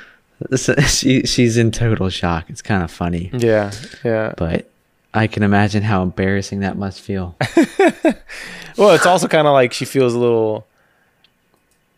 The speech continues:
Speaker 2: feels a little corny, you know, in the sense that Tommy was not trying to stop her from reuniting with, with her
Speaker 1: Yeah.
Speaker 2: son. And here he is. So, you know, you acted a fool for no reason, but, yeah.
Speaker 1: Yeah, well, I mean, she, she acted a fool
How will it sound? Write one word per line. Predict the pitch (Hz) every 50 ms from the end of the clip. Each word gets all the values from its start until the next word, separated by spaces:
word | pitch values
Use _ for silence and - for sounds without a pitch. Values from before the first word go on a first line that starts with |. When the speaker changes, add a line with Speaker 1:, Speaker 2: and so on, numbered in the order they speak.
| _ _
Speaker 2:
feels | - - - 139 131 120
a | 120
little | 123 120 113
corny, | 107 - - 123 127 131 123 113 107 104 107 113
you | 113
know, | 113 113 110 113 -
in | - - 120 120
the | 117
sense | - - 123 120 120 117
that | 117 120 117 120 120 - - 143 -
Tommy | - 127 123 123 123 123 123
was | 113 113 120 113 -
not | 123 120 117 117 117
trying | - 120 117 117 113 110
to | 110 107
stop | - - 113 113 110 -
her | 117 113
from | - - 113 110 107 107 107
reuniting | 110 110 110 110 107 110 110 110 110 104 104
with, | 107 107 - - _ _ _ _ _ _ _ _ -
with | 123 120 113 -
her | - 120 110 107 107 107
Speaker 1:
Yeah. | 92 85
Speaker 2:
son. | 85 127 127 135 117 104 101 107
And | 117 120 120 117 -
here | 120 117 117 117 113
he | 113 113 117
is. | 120 120 110 101 - - - - _ _ _ _ _ _ _ _ _ _ _ _ _ _ _ _
So, | - - - - 113 107 104
you | 107 110 117 113
know, | 107 107
you | 104 110 120
acted | 123 120 - - 127
a | 117
fool | - - 123 117 110
for | - 120
no | 113 113 110
reason, | 107 107 107 104 107 110 107
but, | 117 120 123 - - _ _
yeah. | - 170 175 185 175
Speaker 1:
Yeah, | 135 120 117
well, | 110 107
I | 110 110
mean, | 107 101 92
she, | - - 113 101
she | 95 - - 104
acted | 101 101 101 - - 101
a | 92
fool | - - 101 98 98 95 92 95